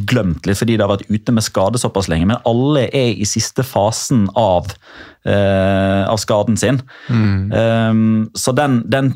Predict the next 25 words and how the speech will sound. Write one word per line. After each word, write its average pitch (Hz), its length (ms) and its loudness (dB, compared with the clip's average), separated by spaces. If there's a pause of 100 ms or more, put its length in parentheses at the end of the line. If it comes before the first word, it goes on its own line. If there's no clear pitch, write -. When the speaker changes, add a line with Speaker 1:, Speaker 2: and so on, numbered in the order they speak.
Speaker 1:
troppen, - 880 -2 (800)
eh, 113 800 2
den 131 240 2
gjengen 101 560 2
med 95 160 0
soldater 107 480 0
som 107 160 2
Lopetegi 98 560 -2
begynner 95 320 2
å - 80 -6
få 113 240 0
tilgjengelig 101 560 2
nå 139 140 2 (100)
inn 98 320 2
mot, 107 320 0 (160)
eh, 95 880 2
andre 104 320 2
halvdel 98 320 0
av 92 80 0
sesongen, 107 500 -2 (220)
altså, - 300 -6
den 98 180 0
er 147 80 2
mektig, 143 480 -2
altså. - 240 -2